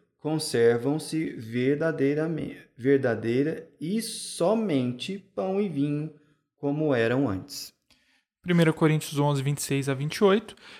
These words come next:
Speaker 2: "Porque todas as vezes comerdes este pão e beberdes o cálice, anunciais a morte do Senhor até que ele venha. Por isso, aquele que comer o pão ou beber o cálice indignamente,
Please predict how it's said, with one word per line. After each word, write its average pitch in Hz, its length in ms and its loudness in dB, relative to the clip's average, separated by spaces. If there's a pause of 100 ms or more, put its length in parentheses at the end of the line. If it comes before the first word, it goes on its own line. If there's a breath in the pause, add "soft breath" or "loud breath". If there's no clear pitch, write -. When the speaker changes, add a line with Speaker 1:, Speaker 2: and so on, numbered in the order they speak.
Speaker 2:
"Porque 160 220 2
todas 233 480 6
as 240 180 4
vezes 175 540 4
comerdes 165 540 2
este 165 220 0
pão 151 320 -2
e 151 60 -4
beberdes 143 460 0
o 135 60 -4
cálice, 135 580 0
anunciais 180 600 6
a 208 80 6
morte 151 320 0
do 151 60 -2
Senhor 180 420 0
até 196 220 0
que 202 100 -2
ele 247 140 2
venha. 165 420 0 (420 soft breath)
Por 151 120 2
isso, 175 360 6
aquele 165 280 2
que 160 140 -6
comer 151 340 2
o 135 80 2
pão 151 340 2
ou 156 100 4
beber 143 340 2
o 135 60 -2
cálice 139 420 0
indignamente, 151 920 -2